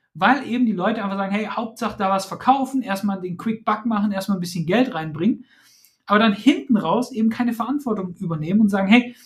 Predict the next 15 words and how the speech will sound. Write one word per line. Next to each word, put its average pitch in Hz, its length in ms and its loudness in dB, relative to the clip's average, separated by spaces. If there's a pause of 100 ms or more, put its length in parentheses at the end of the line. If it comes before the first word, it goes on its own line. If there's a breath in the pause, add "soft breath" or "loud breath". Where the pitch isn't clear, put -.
(460 loud breath)
na, 247 80 2
vielleicht 226 280 2
habe 185 100 -4
ich - 60 -10
einfach 180 140 -6
ein 165 40 -4
scheiß 147 320 -4
Produkt 226 280 -6
erstellt. - 360 -14 (640)
So. 170 300 -4 (720)
Genauso 208 380 2
bei 202 120 -2
Agenturen, 185 560 0
genauso 196 320 -2
bei, 196 300 0